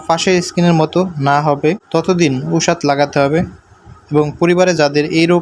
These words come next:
আছে সবার একসাথে চিকিৎসা করতে হবে এবং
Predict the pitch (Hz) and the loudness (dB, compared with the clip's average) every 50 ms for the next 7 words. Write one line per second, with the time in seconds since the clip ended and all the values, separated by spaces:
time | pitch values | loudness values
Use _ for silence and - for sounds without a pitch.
0 | 147 143 139 - - 160 202 226 - - - - - - - 143 143 147 147 147 | 2 0 0 0 0 0 0 -2 -4 -10 -20 -18 -10 -6 -2 -2 0 2 0 0
1 | 147 - 160 160 - - 165 156 - 165 160 - 160 160 156 - - 156 156 - | 0 -2 -4 -4 -2 -4 -4 -2 -4 -4 -4 -2 -2 -2 -2 0 -2 -2 -2 -2
2 | 135 131 - 131 123 120 120 117 117 - _ _ _ _ _ _ - _ - - | -4 -4 -2 -2 0 0 -2 -2 -6 -10 _ _ _ _ _ _ -20 _ -20 -14
3 | _ - 151 151 151 | _ -4 -2 0 0